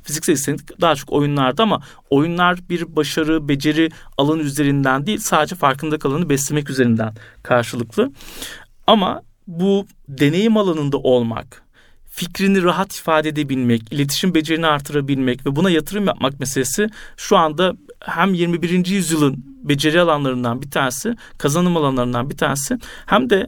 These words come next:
insanın bu kadar böyle hızlı yaşadığı yerde durmasına katkı sağladığı, paylaşım alanını açtığı yerlerden bir tanesi. Ben mesela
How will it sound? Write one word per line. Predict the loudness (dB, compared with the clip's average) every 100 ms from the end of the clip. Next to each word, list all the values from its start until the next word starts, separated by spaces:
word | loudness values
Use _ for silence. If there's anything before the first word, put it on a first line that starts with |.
| -8 -20 _ _
insanın | 0 2 2 2 0 -4 -14 -4
bu | -4 2
kadar | 4 4 2 2
böyle | 0 -2
hızlı | -2 -6 -2 0
yaşadığı | 2 0 0 0
yerde | 2 4 2 2 0 0 -8 -18 -6
durmasına | -4 -2 -2 0 -2
katkı | 0 -4 -4
sağladığı, | -2 2 2 0 0 -2 -6 -12 -2
paylaşım | 2 2 2 2 2
alanını | 4 2 0
açtığı | -2 -4 -2 0 0 -8 -14
yerlerden | -8 2 4 4 2 2 -2
bir | -2
tanesi. | 0 0 -2
Ben | -4
mesela | 0 2 2